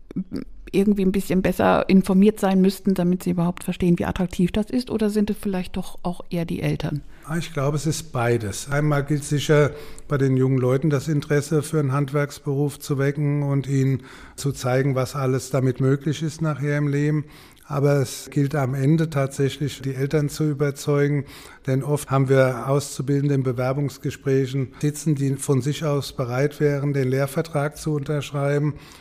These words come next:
Speaker 2: Und wo nachher die Eltern oder sogar die Großeltern sich einmischen und sagen, „Du warst doch so gut in der Schule, doch lieber noch mal weiter, nächste Stufe oder sowas, äh,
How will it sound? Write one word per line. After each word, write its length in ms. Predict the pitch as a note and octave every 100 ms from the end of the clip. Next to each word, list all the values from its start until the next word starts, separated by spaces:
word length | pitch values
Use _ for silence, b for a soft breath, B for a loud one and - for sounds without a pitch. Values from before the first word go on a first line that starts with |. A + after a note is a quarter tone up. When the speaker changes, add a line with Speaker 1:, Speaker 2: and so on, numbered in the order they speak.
| B -
Speaker 2:
Und 160 | C#3+ C3+
wo 100 | C#3
nachher 640 | C3+ A#2 C3 C3+ C#3 C3+
die 140 | C3+ A#2+
Eltern 380 | C#3+ D3 D3+
oder 320 | C#3 D3 D3+ C#3
sogar 340 | C#3 C#3 C3
die 140 | C3
Großeltern 800 | - C3 D3 D3 D3 C#3+ D3+ C#3+ - B B -
sich 280 | D3+ A#2+
einmischen 560 | C3+ C#3 C#3 C#3+ C3 D3+
und 140 | C3+
sagen, 240 | A#2+ B2 B2
„Du 100 | A#2+
warst 240 | G#2+ -
doch 80 | A#2
so 140 | B2+
gut 220 | A#2 B2+ C#3
in 100 | B2
der 120 | A#2+
Schule, 380 | - B2+ B2 A#2+ B B B -
doch 140 | C#3
lieber 240 | B2 B2+
noch 200 | B2+ A#2+
mal 200 | B2+ A#2+
weiter, 460 | A2+ B2+ C3+ C3 B2+
nächste 440 | A#2+ B2+ - -
Stufe 420 | A#2 C3 C3 A2+ C3+
oder 340 | B2+ B2 B2
sowas, 520 | B2 B2 B2 A#2+ -
äh, 300 | C#3 A#2+ A#2